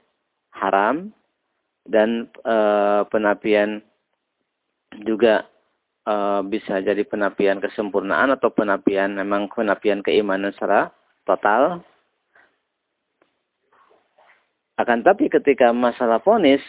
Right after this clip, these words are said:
Allah menggunakan kalimat yang lebih, lebih spesifik, yaitu kalimat tawalli. Allah mengatakan,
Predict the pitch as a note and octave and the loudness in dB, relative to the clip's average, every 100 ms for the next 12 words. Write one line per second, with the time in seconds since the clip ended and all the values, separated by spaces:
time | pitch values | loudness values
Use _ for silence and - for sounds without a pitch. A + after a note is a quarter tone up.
0 | - A2 C3+ E3+ D3 C3 A#2+ A2 C3 D3 | -2 2 2 2 0 2 0 -2 -4 -4
1 | C#3 A2 G#2+ A#2+ D3 _ _ _ B2 A#2+ | -2 -2 -2 -4 -6 _ _ _ -4 -2
2 | B2 A2+ A#2+ F3 - _ _ _ - A#2 | -2 -2 -2 -4 -6 _ _ _ -10 -4
3 | A#2 A2+ - - G#2+ - F#2 G#2 C#3 G2+ | -4 -4 -6 -6 -6 -6 -8 -6 -4 -4
4 | G#2 C3+ A#2 A2 A#2 - G2+ A2+ A#2+ B2 | -4 -2 0 0 -2 -4 0 2 4 4
5 | A#2 F#2+ _ _ _ _ _ - - G#2+ | 2 -2 _ _ _ _ _ -12 -2 0
6 | G#2+ G#2 G2 F2+ B2 G3 | 2 0 -2 0 0 0